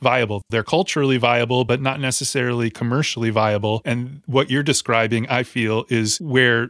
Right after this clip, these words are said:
the system starts to fail. There's a big blank spot in the middle. You sort of have to get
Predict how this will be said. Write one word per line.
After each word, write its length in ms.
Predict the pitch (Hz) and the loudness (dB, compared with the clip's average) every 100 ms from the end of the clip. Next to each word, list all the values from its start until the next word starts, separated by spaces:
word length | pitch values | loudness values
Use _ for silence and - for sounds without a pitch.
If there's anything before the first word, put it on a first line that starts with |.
| - | -6
the 100 | 123 | -4
system 400 | 117 127 - 123 | -2 -2 -2 -4
starts 380 | 113 - 113 104 | -4 -2 -2 -2
to 80 | - | -8
fail. 600 | - 135 123 107 101 - _ _ _ - | -2 0 2 0 -4 -10 _ _ _ -4
There's 160 | 135 | -2
a 60 | 143 | 0
big 240 | 117 160 | 0 0
blank 300 | 113 143 160 | 0 0 0
spot 340 | - - 117 113 | 0 2 2 2
in 80 | 117 | -2
the 60 | |
middle. 480 | 117 135 117 101 - | -2 -2 -2 -4 -6
You 160 | 123 123 | -6 -2
sort 240 | - 151 | 2 2
of 80 | 135 | 2
have 200 | 156 143 | 0 -2
to 60 | 131 | -4
get 280 | 110 139 | 2 2